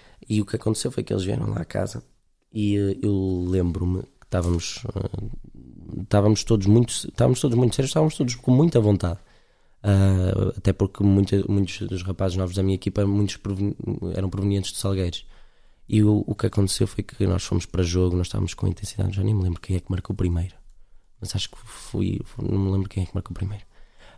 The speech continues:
Ahm, mas nós fomos, acho que nós fomos atrás do resultado. Sim, nós fomos atrás do resultado. O que aconteceu é que nós sofremos, e nós estávamos com um apoio incrível. Lembro-me, tinha lá os, os meus amigos todos, estavam todos lá,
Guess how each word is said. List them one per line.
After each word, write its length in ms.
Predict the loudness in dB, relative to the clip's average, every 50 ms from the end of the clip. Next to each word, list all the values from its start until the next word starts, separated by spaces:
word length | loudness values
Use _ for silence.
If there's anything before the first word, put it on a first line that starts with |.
| -2
Ahm, 420 | 2 4 6 6 8 6 6 4 2 0 -6 -2
mas 400 | 2 4 4 6 6 4 4 4
nós 240 | 4 4 4 2 0
fomos, 680 | -2 -2 0 2 2 2 2 2 0 -2 -2 -4 -2 0
acho 160 | 0 0 -2
que 80 | -2 -2
nós 120 | -4 -4
fomos 220 | -2 -4 -4 -4 -4
atrás 300 | -4 -4 -4 -4 -4 -4
do 60 | -6
resultado. 460 | -6 -6 -6 -6 -6 -6 -8 -10 -10 _ _ _ _ _ _ _ _
Sim, 180 | -12 -6 -4
nós 160 | -2 -2 -2 -2
fomos 220 | 0 -2 0 0
atrás 280 | -2 -2 -2 -2 -2 -2
do 80 | -2
resultado. 400 | -4 -4 -4 -4 -4 -6 -8 -10 -12 -16 -20 _ _ _ -20 -20 -16 -8
O 60 | -2
que 80 | 0 0
aconteceu 400 | 2 4 2 2 2 2 2 2
é 40 | 2
que 120 | 2 4
nós 460 | 6 6 6 6 4 2 -2 -2 -2 -4 -8 -10 -12 -14 -18 -12
sofremos, 600 | -8 -6 -4 -4 -4 -2 2 4 6 6 6 6
e 60 | 6
nós 140 | 6 6 6
estávamos 280 | 6 6 6 6 4 2
com 180 | 2 2 4 4
um 40 | 4
apoio 240 | 4 4 4 4
incrível. 380 | 4 4 2 2 0 0 0 -4 -8 -10 -12 -12 -14 -14 -12 -8
Lembro-me, 260 | -4 0 0 0 0 0
tinha 220 | 0 4 4 4
lá 180 | 6 6 4 4
os, 100 | 4 2 0 -2 -2 -4
os 340 | -12 -12 -10 -10 -10 -6 -2
meus 200 | -2 0 2 2
amigos 260 | 2 2 2 0 0
todos, 180 | 0 0 0 0
estavam 220 | -2 -2 -2 -2
todos 260 | -2 -2 -2 -2 0
lá, 260 | 2 2 2 2 2